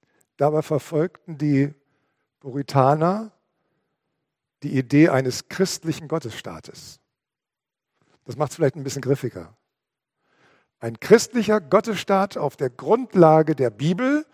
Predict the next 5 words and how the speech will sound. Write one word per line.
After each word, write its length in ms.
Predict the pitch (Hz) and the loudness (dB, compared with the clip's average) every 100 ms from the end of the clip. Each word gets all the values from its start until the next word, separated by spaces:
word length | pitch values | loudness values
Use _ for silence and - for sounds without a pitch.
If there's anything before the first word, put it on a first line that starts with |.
| _ _ _ _ _ _ _ | _ _ _ _ _ _ _
auf 200 | - 139 | -4 -4
der 140 | - 135 | -2 -4
Grundlage 840 | 131 180 196 170 151 156 160 160 - - | -2 -4 2 4 4 0 -4 -6 -8 -6
unserer 640 | 160 175 165 151 156 156 _ | -4 -2 -4 -2 -4 -6 _
Überzeugungen. 1040 | 135 135 131 - 107 104 104 98 85 67 | -10 -8 -8 -10 -10 -10 -10 -14 -20 -20